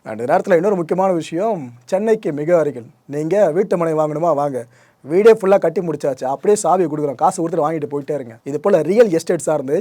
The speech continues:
சென்னை புறநகர் பகுதியில் பயங்கரமா களை கட்டிட்டு இருந்துச்சு இதுக்கு முன்னாடி வரைக்கும். ஆனா இதுக்கப்புறம் டல்லா வந்தான் போல இருக்கு. இந்த ரியல் எஸ்டேட்டுக்கு பேர் போன பகுதிகளை முக்கியமானது முடிச்சூர் பகுதி, மூழ்கியே போச்சுங்க. அந்த பகுதியில ஃபுல்லா அந்த அளவுக்கு குடியிருப்புகளை வேலை நின்று சூழ்ந்துகிட்டு இருக்கு.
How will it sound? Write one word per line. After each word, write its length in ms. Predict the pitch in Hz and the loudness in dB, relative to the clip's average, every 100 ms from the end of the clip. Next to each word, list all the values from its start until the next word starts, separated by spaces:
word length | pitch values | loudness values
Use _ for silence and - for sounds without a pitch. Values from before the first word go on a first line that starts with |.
| 208 | -2
சென்னை 220 | 185 214 208 | -2 -2 -2
புறநகர் 380 | 180 208 185 - | -2 0 0 0
பகுதியில் 320 | 165 165 214 165 | 2 4 4 4
பயங்கரமா 440 | 196 247 233 240 220 | 2 4 2 2 2
களை 120 | 185 | 2
கட்டிட்டு 260 | 190 160 156 | 2 -2 -4
இருந்துச்சு 260 | 160 175 170 | -4 -2 -4
இதுக்கு 180 | 147 143 | -4 -4
முன்னாடி 220 | 165 143 | -2 -2
வரைக்கும். 260 | 131 120 - _ - _ 175 | -4 -14 -20 _ -20 _ -2
ஆனா 120 | 175 | 2
இதுக்கப்புறம் 480 | 190 220 220 220 156 113 117 _ _ - 139 | 6 6 6 4 2 -2 -12 _ _ -4 0
டல்லா 200 | 180 190 | 4 4
வந்தான் 220 | 170 165 | 4 0
போல 140 | 139 127 | 0 -2
இருக்கு. 160 | 120 127 _ _ _ _ _ _ - | -6 -20 _ _ _ _ _ _ -10
இந்த 120 | 135 156 233 175 | 2 6 8 8
ரியல் 180 | 262 254 | 6 6
எஸ்டேட்டுக்கு 380 | 214 175 160 185 | 4 0 0 2
பேர் 180 | 214 220 | 2 4
போன 160 | 220 214 | 2 0
பகுதிகளை 320 | 175 175 151 143 | 0 0 -2 -4
முக்கியமானது 440 | 151 196 185 214 156 | -4 -2 -2 -2 -2
முடிச்சூர் 360 | 190 214 143 131 | -4 -4 -6 -10
பகுதி, 200 | 123 - _ _ _ 135 | -14 -18 _ _ _ -8
மூழ்கியே 360 | 156 214 214 147 | -2 2 2 0
போச்சுங்க. 300 | 143 127 135 208 _ _ _ _ | -8 -10 -16 -18 _ _ _ _
அந்த 160 | 131 156 - | 0 0 2
பகுதியில 300 | 165 277 240 165 | 2 4 2 0
ஃபுல்லா 240 | 160 220 160 | 0 2 2
அந்த 160 | 202 240 | 2 4
அளவுக்கு 240 | 240 226 - | 4 4 -2
குடியிருப்புகளை 480 | 196 233 208 196 214 | 0 2 2 -2 0
வேலை 120 | 170 202 | 0 0
நின்று 200 | 214 202 | -4 -6
சூழ்ந்துகிட்டு 420 | 240 285 165 135 127 | -6 -4 -4 -6 -14
இருக்கு. 180 | - | -18